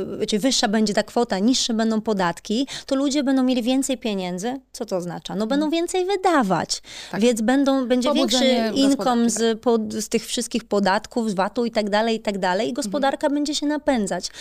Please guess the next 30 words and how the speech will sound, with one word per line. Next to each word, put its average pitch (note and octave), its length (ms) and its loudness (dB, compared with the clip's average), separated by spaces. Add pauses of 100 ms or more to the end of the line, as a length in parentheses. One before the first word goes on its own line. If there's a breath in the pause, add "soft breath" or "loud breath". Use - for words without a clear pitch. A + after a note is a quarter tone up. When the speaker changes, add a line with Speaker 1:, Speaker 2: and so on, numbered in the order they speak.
(220 loud breath)
Speaker 1:
E, - 140 0
jak B3 240 -2
K C#4+ 120 0
P E4+ 140 2
O A4 180 4
do D4 100 4
nas G#3+ 240 2
trafi, F3+ 500 -4 (340 soft breath)
to A3 120 2
będą, G#3 640 2
będą G3+ 360 0
pieniądze, F#3+ 480 0
bo F#3 100 -2
będzie F3+ 220 -2
znowu F#3 200 0
Speaker 2:
Mhm. F3+ 100 -4
Speaker 1:
pobudzona F3+ 460 -4
gospodarka. E3+ 720 -6 (280 loud breath)
No A#3+ 80 2
i C4 120 2
mogłybyśmy D4 500 2
tak B3+ 180 0
mnożyć. A3 320 0
Pieniądze C#4 480 0
są, C4 320 0
tylko G#3+ 160 -4
trzeba A#3 220 -2
nimi C4 200 2
mądrze B3+ 420 0
zarządzać. B3+ 840 2